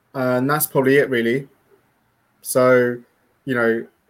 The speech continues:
from midfield, I can think that that's, yeah, I, I, I classify Shaq as one of the forwards rather than midfield. So, yeah, that's, that's it.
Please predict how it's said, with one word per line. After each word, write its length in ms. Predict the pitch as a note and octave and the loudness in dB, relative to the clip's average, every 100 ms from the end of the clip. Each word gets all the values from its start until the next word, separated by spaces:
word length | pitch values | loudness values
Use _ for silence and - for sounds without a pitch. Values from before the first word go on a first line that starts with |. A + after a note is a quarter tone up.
| _ _ _ _ _ _ _ _ _ _ | _ _ _ _ _ _ _ _ _ _
from 180 | - C#3 | -12 -6
midfield, 380 | C3 B2 C#3+ B2 | -6 0 2 2
I 80 | A2 | -2
can 180 | A#2+ A#2 | -6 -8
think 220 | B2 A#2+ | -8 -8
that 180 | A#2 - | -10 -10
that's, 300 | - - - _ | -10 -10 -14 _
yeah, 160 | C#3 B2 | -2 0
I, 260 | B2 - | -2 2
I, 340 | C#3+ D#3 C#3 - - _ _ | 2 4 0 -6 -12 _ _
I 80 | C#3 | -4
classify 340 | C3+ F3 F3 D#3 | 0 0 2 0
Shaq 340 | - D3 D3 | 2 0 0
as 100 | B2+ | -4
one 140 | C3 | -4
of 60 | A#2+ | -4
the 40 | |
forwards 600 | B2+ B2+ A2+ G#2+ - - - | -4 -2 -2 -4 -10 -14 -10
rather 180 | B2+ A#2 | -6 -6
than 80 | A#2 | -6
midfield. 280 | A#2+ A2 G#2 | -6 -6 -6
So, 240 | A#2+ - | -10 -8
yeah, 120 | C3+ B2 | -4 -2
that's, 220 | B2+ - | -4 -6
that's 300 | - B2+ - | -8 -6 -2
it. 220 | A#2 F2+ | -2 -4